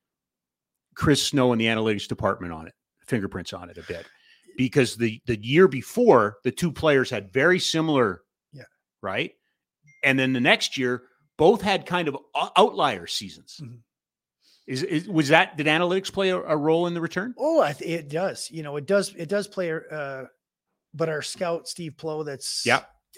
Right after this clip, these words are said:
Speaker 2: y-, out there, you know, myself watching him kill penalties, watching him, the things that he was doing, you know, and he, he, he, he wasn't on Jack Hughes' line. He got moved down in the
Speaker 1: Yeah.
Speaker 2: lineup.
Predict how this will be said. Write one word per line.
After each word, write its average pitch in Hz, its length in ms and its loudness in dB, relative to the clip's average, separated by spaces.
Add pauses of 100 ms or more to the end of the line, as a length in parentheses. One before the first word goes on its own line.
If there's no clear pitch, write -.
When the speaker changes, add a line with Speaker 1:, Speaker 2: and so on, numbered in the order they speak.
(140)
Speaker 2:
y-, 170 200 -8
out 165 240 -4
there, 160 320 -6 (280)
you 175 80 -4
know, 151 120 -6
myself 151 960 -6 (160)
watching 160 420 -6
him 139 320 -12 (380)
kill 160 180 0
penalties, 151 640 -4
watching 147 460 -6
him, 143 260 -10 (240)
the 165 100 -4
things 233 280 2
that 170 80 -2
he 175 120 -2
was 160 200 0
doing, 180 360 -2 (300)
you 330 80 -4
know, 311 140 2
and 254 80 2
he, 269 140 2
he, 180 360 0
he, 196 280 -2
he 165 120 -4
wasn't 180 280 -2
on 143 100 -6
Jack 127 260 -6
Hughes' 139 340 -10
line. 120 240 -12
He 143 160 -10
got 147 180 0
moved 143 260 -4
down 147 200 -2
in 143 60 -6
the 139 60 -2
Speaker 1:
Yeah. 143 60 0
Speaker 2:
lineup. 143 220 -4